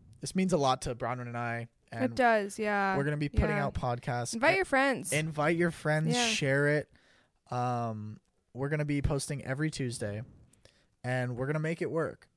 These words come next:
Speaker 1: We're gonna, we're gonna put it at the top of priority list.
Speaker 2: Yeah.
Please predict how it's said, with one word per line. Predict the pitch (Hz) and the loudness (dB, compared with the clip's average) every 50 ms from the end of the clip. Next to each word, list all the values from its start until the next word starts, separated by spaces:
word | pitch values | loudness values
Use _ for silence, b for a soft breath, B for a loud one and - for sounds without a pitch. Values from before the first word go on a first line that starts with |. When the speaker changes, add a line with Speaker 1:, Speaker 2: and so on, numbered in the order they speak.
| _ _ _ | _ _ _
Speaker 1:
We're | - 123 131 | -12 -10 -6
gonna, | 135 135 135 131 131 - - _ - | -4 -2 -2 -2 -2 -4 -8 _ -12
we're | 135 127 | -10 -8
gonna | 135 131 | -6 -4
put | - - 156 | -2 0 0
it | 147 | 0
at | 143 143 | 0 0
the | - 143 | -2 -6
top | - - 131 139 - | -4 -2 -2 -2 -2
of | - - | -4 -8
priority | - - - 147 143 139 139 139 143 | -6 -2 0 2 2 2 2 0 0
list. | 139 135 135 139 143 - - - - _ _ - | 0 0 0 0 0 -2 -6 -10 -14 _ _ -2
Speaker 2:
Yeah. | 311 349 381 | 2 2 2